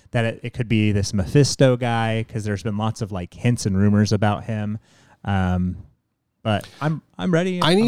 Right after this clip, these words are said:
Speaker 2: to
Speaker 1: ready to
Speaker 2: go
Speaker 1: see what
Speaker 2: back and
Speaker 1: happens.
Speaker 2: watch the last episode. <clears throat> I remember there was a line where they, somebody said the wor-, something about a vampire, but somebody posted, did somebody catch the Blade reference?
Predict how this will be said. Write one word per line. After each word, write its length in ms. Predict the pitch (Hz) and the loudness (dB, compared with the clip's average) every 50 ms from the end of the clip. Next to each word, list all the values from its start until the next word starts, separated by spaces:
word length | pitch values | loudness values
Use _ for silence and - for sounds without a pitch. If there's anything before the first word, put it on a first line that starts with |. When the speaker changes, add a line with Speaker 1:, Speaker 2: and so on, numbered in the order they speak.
| 220 190 | 4 2
Speaker 2:
to 60 | 175 | 2
Speaker 1:
ready 0 | |
to 60 | 147 | 4
Speaker 2:
go 120 | 151 147 143 | 4 2 4
Speaker 1:
see 40 | 131 | 4
what 0 | |
Speaker 2:
back 200 | 123 117 117 117 | 2 2 2 0
and 80 | 117 117 | 0 2
Speaker 1:
happens. 160 | 110 110 107 | 2 4 4
Speaker 2:
watch 300 | 107 110 110 - - - | 4 2 0 -2 -6 -4
the 100 | - 113 | -4 -4
last 360 | 107 107 104 107 101 - - | -2 -2 -4 -6 -8 -8 -8
episode. 580 | 110 110 - - - - - 120 113 113 113 - _ | -8 -2 0 0 0 2 2 2 4 2 2 -2 _
<clears throat> 60 | - - 151 165 147 131 127 127 - | 2 4 4 4 4 2 -2 -2 0
I 60 | 127 | 0
remember 300 | 117 117 120 123 139 151 | 2 4 6 6 6 6
there 120 | 143 135 131 | 4 4 4
was 120 | 123 113 | 4 4
a 60 | 117 | 4
line 320 | 107 101 98 101 104 110 110 | 4 4 4 4 4 4 4
where 120 | 107 104 | 2 2
they, 100 | 92 95 | 2 0
somebody 380 | 90 - - 104 104 110 101 98 | -2 -2 -2 0 0 2 0 0
said 180 | - - 92 92 | -2 -4 -4 -2
the 80 | 95 | 0
wor-, 200 | 92 92 92 101 | 0 2 2 0
something 240 | - - 101 101 101 | 0 -2 -2 -2 0
about 160 | 95 95 92 90 | -2 -2 -2 -2
a 40 | |
vampire, 580 | 87 92 87 90 104 - 113 123 139 160 165 - - - - - - _ _ - | -2 -4 -4 -2 -2 -2 -2 -2 -4 -6 -8 -10 -14 -18 -20 -20 -20 _ _ -4
but 180 | - 107 104 - _ _ - - _ _ _ _ _ _ _ _ - | -2 -2 -2 -4 _ _ -20 -20 _ _ _ _ _ _ _ _ -6
somebody 340 | - - 123 131 127 123 104 | -2 0 2 2 2 2 2
posted, 380 | - 117 113 101 - 104 87 | 2 2 2 0 -2 -6 -8
did 160 | 85 104 90 - | -8 -8 -4 -2
somebody 260 | 120 117 120 123 120 | -2 0 0 -2 -2
catch 380 | - - 117 110 - - - - | -2 -2 -4 -4 -4 -6 -10 -4
the 200 | 104 98 98 90 | -2 -2 -2 -2
Blade 400 | 87 85 95 98 104 110 101 85 | -2 -4 -2 -2 -2 -4 -4 -4
reference? 720 | 78 80 78 - 80 78 73 - - - - - - | -6 -6 -8 -10 -10 -12 -12 -12 -10 -8 -8 -8 -8